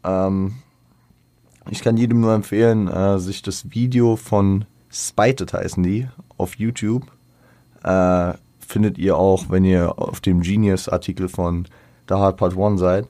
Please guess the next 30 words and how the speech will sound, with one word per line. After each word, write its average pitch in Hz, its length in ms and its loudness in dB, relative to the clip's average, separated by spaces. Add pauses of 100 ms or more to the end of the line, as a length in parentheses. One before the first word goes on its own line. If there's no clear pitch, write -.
(340)
Oder 92 240 2
ihr 95 60 4
gebt 90 200 -4
einfach 90 140 -4
mal 87 160 2
Spited, 90 760 -2 (120)
äh, 90 440 -2
The - 40 -20
Hard 90 200 0
Part 92 200 0
One 95 240 0
oder 92 180 2
so 92 160 -2
ein. 107 260 -2 (520)
Äh, 104 340 6
die 117 180 2
haben 135 160 4
das 120 180 0
sehr, 117 140 4
sehr 113 160 4
geil 110 480 4
visualisiert. 110 760 0
Man 92 140 -2
kennt 107 160 -2
das 101 120 -8
ja 95 80 0
immer 98 240 0
wieder, 110 260 0
dass 98 380 -2
YouTube-Videos 104 800 0